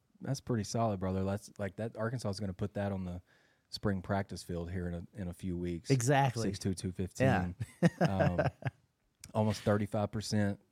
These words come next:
Speaker 1: three-point shooter for his career, and he leads Ohio State in scoring, leads them in minutes, leads them in steals.
Speaker 2: Wow.
Speaker 1: So that's, uh, I don't know if that's exactly what you're looking for in a point guard, but the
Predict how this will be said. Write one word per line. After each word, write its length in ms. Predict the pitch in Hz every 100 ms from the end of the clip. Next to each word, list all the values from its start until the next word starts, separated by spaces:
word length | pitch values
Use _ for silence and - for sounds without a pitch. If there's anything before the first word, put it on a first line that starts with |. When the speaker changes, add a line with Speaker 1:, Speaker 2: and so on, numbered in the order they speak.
| _ _ _ _ -
Speaker 1:
three-point 400 | 101 - 107 104
shooter 280 | 107 101
for 160 | 98 107
his 120 | 95
career, 480 | - 98 101 104 101 - _ _ -
and 100 | 107
he 80 | 95
leads 640 | 95 104 110 107 98 - -
Ohio 340 | 101 95 101 98
State 340 | - 107 101
in 80 | 92
scoring, 600 | 87 - 107 113 120 120 _ _ _
leads 220 | 117 107 101
them 220 | 104 95
in 340 | 92 90 90 -
minutes, 580 | 110 101 113 107 - - _ _
leads 240 | - 101 92
them 180 | 101 92
in 100 | 82
steals. 680 | - - 90 82 - - _ _ _ _
Speaker 2:
Wow. 160 | - 117
Speaker 1:
So 100 | 110
that's, 360 | 98 110 - 107
uh, 300 | 98 95 90 _ _ _ _ _ -
I 60 | 117
don't 140 | 117
know 160 | 113 107
if 160 | 101
that's 240 | - 101 -
exactly 460 | 101 101 107 123
what 200 | 113 110
you're 100 | 107
looking 260 | 101 107 107
for 220 | - 117
in 60 | 107
a 40 |
point 300 | 90 110 113
guard, 260 | 117 117 113
but 120 | 101
the 120 | 95